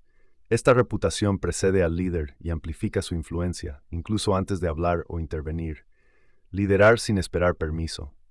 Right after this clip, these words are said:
Uno de los rasgos distintivos del liderazgo trescientos sesenta es la iniciativa.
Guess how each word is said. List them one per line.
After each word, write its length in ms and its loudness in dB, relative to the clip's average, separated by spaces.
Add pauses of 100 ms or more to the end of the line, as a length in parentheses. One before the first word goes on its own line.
(180)
Uno 240 4
de 80 8
los 160 4
rasgos 420 4
distintivos 640 -4
del 120 -4
liderazgo 500 -2
trescientos 360 -8
sesenta 500 -8 (140)
es 160 -2
la 140 0
iniciativa. 720 -6